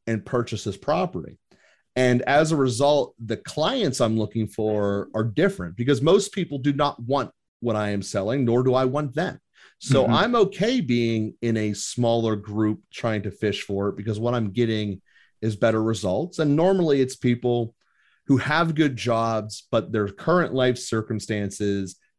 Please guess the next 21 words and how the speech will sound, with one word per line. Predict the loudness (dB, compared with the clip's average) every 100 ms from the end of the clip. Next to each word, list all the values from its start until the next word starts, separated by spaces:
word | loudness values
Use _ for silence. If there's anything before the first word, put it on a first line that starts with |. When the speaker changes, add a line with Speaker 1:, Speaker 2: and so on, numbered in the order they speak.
| _
Speaker 1:
they | -2 2
don't | 2 0 -2
have | -4 -2
the | -4
credit | -8 -4 0 0 -2 -8
to | -6
get | -4
a |
mortgage. | -4 -4 -8 -14 -20 -20 -20 _ _
So | -4 0
these | 4 4 2
are |
people | 0 0 0
essentially | -4 0 -2 0 -2
fall | -2 0 0
in | 0
one | 0
of | -2
two | -4 -6
categories. | -6 -8 -8 -10 -10 -10 -8
Either | -6 -6